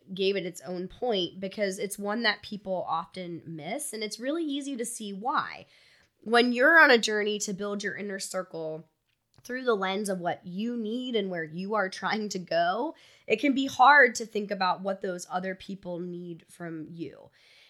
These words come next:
And this is why, honestly, we have the lower level people on the totem pole in the breakdown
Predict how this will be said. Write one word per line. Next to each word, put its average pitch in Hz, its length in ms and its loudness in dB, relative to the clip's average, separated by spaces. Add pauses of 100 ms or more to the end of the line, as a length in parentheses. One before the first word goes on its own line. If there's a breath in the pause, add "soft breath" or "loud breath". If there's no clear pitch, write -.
(100)
And 208 320 4
this 240 160 2
is 302 140 -6
why, 202 400 6
honestly, 196 480 0
we 185 80 -4
have 190 200 -4
the 190 80 -2
lower 180 640 -4
level 185 360 -4
people 196 320 -10
on 180 180 -8
the 160 80 -10
totem 208 400 -8
pole 214 360 -10
in 208 200 -8
the 185 80 -4
breakdown 202 560 -4